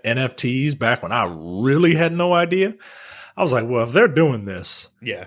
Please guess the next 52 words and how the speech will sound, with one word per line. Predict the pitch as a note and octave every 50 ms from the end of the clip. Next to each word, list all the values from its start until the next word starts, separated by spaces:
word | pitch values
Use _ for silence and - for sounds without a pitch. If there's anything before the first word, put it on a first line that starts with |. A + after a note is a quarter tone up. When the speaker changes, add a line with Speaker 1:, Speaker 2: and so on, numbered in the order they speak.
| - -
Speaker 1:
I | B2 D3 F#3
Speaker 2:
it's | F3
Speaker 1:
don't | E3+ D#3+
Speaker 2:
got-, | - B2+ C3+ - -
it's | - D#3 C#3+ C3
Speaker 1:
know | C3
Speaker 2:
gotta | - - B2
Speaker 1:
if | A#2 F3+
Speaker 2:
be | F3 F#3
a | G#3
Speaker 1:
this, | C#3+ D3+ F3+
Speaker 2:
bad | F#3+ F3
Speaker 1:
yeah, | D#3 B2+ - G#3 C#3+ C#3+
this | F3+ A#3 D#4 - -
Speaker 2:
idea. | E3+ F3+
Speaker 1:
is, | - - D3 C#3+
this, | G3+ A#3+ A#3 - F#3+ F3+ E3+
this | G3+ B3 - -
is | D#3+ C#3+
not | D3 D3+ D#3+ D#3+ D#3 D3
a | D3 C#3+
good | B2+ B2+ C#3 C3+ B2+
idea, | B2+ A#2+ A#2 A2 A2 A2+ G2+ F#2+ C#3 C#3 E3
man. | - - - F3+ C#3+ - F3 E3+
Speaker 2:
<laughs> |
Speaker 1:
This | G3 G3+ -
is | D3 C3 - C3 C#3 D3 D3+
not | E3 E3 D#3+ E3
a | D3+
good | C#3 D3 C#3 C#3
idea | C#3 C#3 C3 A#2 C3 C3+ C3 B2+ - A#2 A2+
at | G#2+ A#2+ B2+ - - _
all." | - F#2 G#2 E2 C#2+ - - -
Speaker 2:
Yeah. | D3+ C3 A#2+ A2+ A2+ G#2 - - _ -
Speaker 1:
<laughs> | - - - - - - - - D3 - - F#3 F#3+ - -
Speaker 2:
W-, | F#3+ E3+ G3+ G#3 F3+ D3
W-, | F#3+ G3+ A#3+ C4 -
W | E3+ A#3 B3+ C#4 B3+
W | A#3+ G#3 G3 G3 G3
E | F#3
has | E3 D3+ C#3+
never | E3 D#3+ D3 C3+
found | C3+ - D3 C#3 C#3+ C#3 C3 B2 A#2+ A#2+
a | A#2+ A#2+
grift | G#2+ - A#2+ B2 A#2+ -
that | A#2+ A2
they're | B2 B2 A#2+ A#2+
not | A#2+ A2+ G#2 - - _
quickly | - - C#3+ B2+ - B2+ A#2+ A2
willing | G2+ A2+ A#2 A#2 A2 G#2+ G2+ G#2+
to, | G#2 - - G#2+ G#2+ G#2
uh, | G2 F#2+ F#2+ F#2 F2 F2